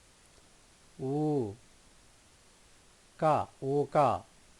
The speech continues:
ఊపు, ऊ, पू, ऊपू। ऊर्मी, ऊ,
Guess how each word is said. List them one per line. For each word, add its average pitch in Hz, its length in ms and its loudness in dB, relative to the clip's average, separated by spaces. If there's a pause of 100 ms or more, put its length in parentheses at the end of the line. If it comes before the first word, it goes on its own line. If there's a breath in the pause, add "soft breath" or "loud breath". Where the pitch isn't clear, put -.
(1500)
ఊపు, 165 640 4 (1800)
ऊ, 147 500 0 (1800)
पू, 147 340 0 (1120)
ऊपू। 143 680 0 (1600)
ऊर्मी, 165 640 4 (1900)
ऊ, 147 480 -2